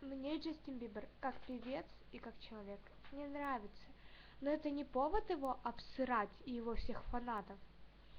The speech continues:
У меня друзья слушают Джастина Бибера. Я к этому отношусь нейтрально. Слушают и слушают. Это ихнее дело, ихняя жизнь. Не надо их обсирать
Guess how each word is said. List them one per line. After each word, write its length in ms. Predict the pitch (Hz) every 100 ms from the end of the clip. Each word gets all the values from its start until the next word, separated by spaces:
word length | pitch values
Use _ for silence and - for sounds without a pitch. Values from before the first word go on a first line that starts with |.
| - - - - - - - -
У 40 | 262
меня 280 | 269 302 294
друзья 360 | 302 302 381 453
слушают 340 | 370 330 269 -
Джастина 440 | 262 269 277 269
Бибера. 400 | 240 247 202 196 - - - -
Я 160 | 302 440
к 60 | 466
этому 240 | 466 466
отношусь 460 | 453 453 - 415 415
нейтрально. 640 | 403 370 262 220 208 202
Слушают 500 | 226 - 440 - 415 381
и 60 | 359 -
слушают. 420 | 233 208 226 214 - - - -
Это 300 | 254 302 - -
ихнее 580 | 349 370 - 285 277 269
дело, 500 | 254 285 262 220 208 -
ихняя 560 | 285 311 302 - 220 214
жизнь. 400 | 247 233 190 185 - - - - -
Не 120 | 277
надо 320 | 311 415 403 370 359
их 320 | 302 302 - 320 403 - - - -
обсирать 760 | - - 302 262 269 269 262